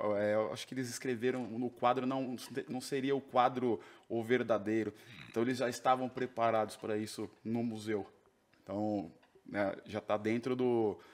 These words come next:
do, até do tema, "Você está pronto?" Eles já vi-, estavam prontos porque pra alguém, alguém vai chegar lá e querer sabotar. Então já preveniram a situação, não aconteceu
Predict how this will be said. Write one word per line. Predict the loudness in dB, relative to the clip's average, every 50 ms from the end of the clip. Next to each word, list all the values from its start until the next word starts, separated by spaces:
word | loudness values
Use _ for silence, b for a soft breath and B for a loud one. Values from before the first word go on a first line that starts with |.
| b b b b b -14
do, | -6 -4 -4
até | -2 0 0 0
do | 0 0
tema, | -2 0 0 0 0 0 -2
"Você | -6 -8 -8 -8
está | -6 -4 -6 -6 -6
pronto?" | -4 -6 -6 -4 -4 -4
Eles | -4 -4 0
já | 2 2 2
vi-, | 2 2 -2
estavam | -4 0 2 2 2 2 0 -4
prontos | -4 -4 -4 -4 -4 -6
porque | -8 -10 -8 -6 -6 -4
pra | -2 2 2
alguém, | 2 2 2 0 -2 -2
alguém | -2 -4 -4 -2 -2 -2
vai | 0 0 -2
chegar | -2 -2 -4 -2 -2 0
lá | 0 -2
e | -2
querer | -2 -4 -4 -4 -4
sabotar. | -4 -4 -4 -4 -4 -6 -6 -6 -4 -4 -4 -4 -6 -10 -20 -20 _
Então | -14 -12 -10 -8
já | -8 -6 -8 -8 -8 -12 _ _ _ _ _ _ _ _ _ -2
preveniram | 0 0 2 2 0 0 0 0 -2 -2 -2 -2 -4 -4
a | -2 -4
situação, | -4 -2 -2 -2 -2 -2 -2 -2 -2 -2 -2
não | -2 -4 -4 -4 -4 -6
aconteceu | -6 -6 -8 -8 -4 -2 -2 0 0 0 -2 -4 -8